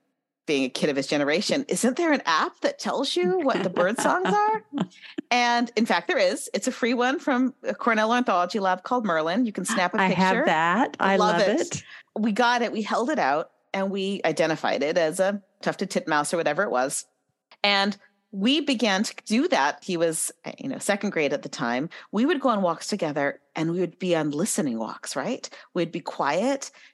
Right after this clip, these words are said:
Speaker 1: And if we heard a bird, would stop. I'd pull out my phone. And he was so hushed because if we talked, we couldn't get the recording that we needed. And for my kid, who is a talker,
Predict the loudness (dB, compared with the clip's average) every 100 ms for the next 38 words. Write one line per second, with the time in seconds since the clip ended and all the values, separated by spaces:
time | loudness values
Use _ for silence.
0 | -4 -2 -2 -2 0 0 0 -2 -2 -4
1 | -4 -2 0 0 -2 -8 -6 -2 -2 -2
2 | -4 -6 -2 -2 0 -2 -4 -8 -8 -4
3 | -4 -2 -4 -4 -6 -4 -4 -4 -4 -4
4 | -6 -8 -10 -16 -20 _ _ -6 0 2
5 | 0 0 -2 0 0 0 -4 -6 -6 -8
6 | -10 _ _ -2 -2 -2 -6 -4 -4 -2
7 | -2 -2 0 0 0 2 0 -4 -18 -20
8 | -20 -4 0 0 2 2 2 2 2 2
9 | 2 0 -2 0 -2 -2 -8 -2 0 0
10 | 0 -2